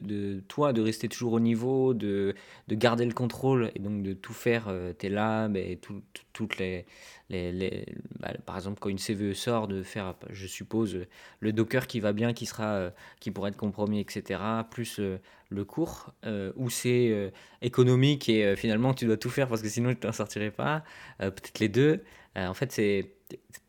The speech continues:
qu'est-ce qui te force en fait, ou c'est vraiment toi par plaisir, enfin parce que tu aimes ça,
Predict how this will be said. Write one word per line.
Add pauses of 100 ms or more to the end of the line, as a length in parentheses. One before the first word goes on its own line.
(220)
qu'est-ce
qui
te
force
en
fait,
ou
c'est
vraiment
toi
par
plaisir,
enfin
parce
que
tu
aimes
ça,